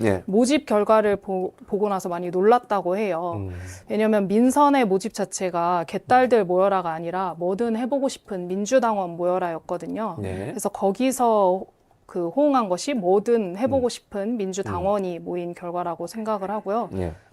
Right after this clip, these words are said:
Speaker 2: 어, 직업도 굉장히 다양합니다. 직장인, 주부, 사업가, 프리랜서 등 이제
Speaker 1: 음.
Speaker 2: 많은 분들이 이제 모여 있고요.
Speaker 1: 예.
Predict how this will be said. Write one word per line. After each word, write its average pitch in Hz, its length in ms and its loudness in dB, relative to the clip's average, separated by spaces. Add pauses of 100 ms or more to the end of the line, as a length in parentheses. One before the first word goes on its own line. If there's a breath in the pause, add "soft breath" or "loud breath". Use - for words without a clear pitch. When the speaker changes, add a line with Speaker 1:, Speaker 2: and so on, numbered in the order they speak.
(480)
Speaker 2:
어, 190 320 2
직업도 262 560 4
굉장히 202 400 0
다양합니다. 180 600 -4
직장인, 226 680 -2
주부, 185 580 -2
사업가, 247 500 -2
프리랜서 247 640 -2
등 175 300 -6
이제 196 140 -8
Speaker 1:
음. - 40 -6
Speaker 2:
많은 185 520 0
분들이 170 460 -6
이제 160 160 -8
모여 175 360 0
있고요. 180 520 -4
Speaker 1:
예. 101 320 -4